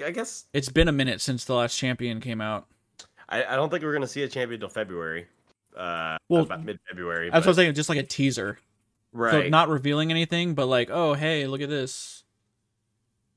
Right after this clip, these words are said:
Speaker 1: When does the, when does the, uh, cinematic usually come out?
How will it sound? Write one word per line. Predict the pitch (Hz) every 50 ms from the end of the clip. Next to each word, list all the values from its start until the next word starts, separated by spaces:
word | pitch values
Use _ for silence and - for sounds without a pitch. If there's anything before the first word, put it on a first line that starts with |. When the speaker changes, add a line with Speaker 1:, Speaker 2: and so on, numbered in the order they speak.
| _ _ _ _
Speaker 1:
When | 110 120 135
does | 170 180 180
the, | 180 139 123 117 110 101
when | 98 110 120
does | 151 156 131
the, | 110 113 107 101 95 90 87 85 85 80 - _
uh, | - 92 92 90 87
cinematic | 85 - - 113 104 90 90 98 110 107 95
usually | 92 90 90 104 85
come | - 87 78 80
out? | 82 73 62 -